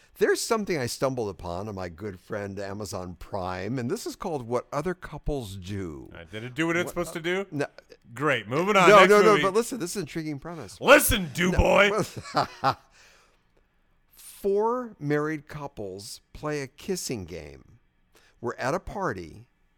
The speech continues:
Speaker 1: They're all in someone's home, and they go into a closet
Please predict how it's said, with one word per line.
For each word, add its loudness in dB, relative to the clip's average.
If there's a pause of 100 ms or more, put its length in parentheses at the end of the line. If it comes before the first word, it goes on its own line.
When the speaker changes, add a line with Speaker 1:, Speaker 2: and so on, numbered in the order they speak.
(260)
Speaker 1:
They're -10
all -6
in -10
someone's -8
home, -10 (360)
and -10
they -8
go -8
into -10
a -10
closet -14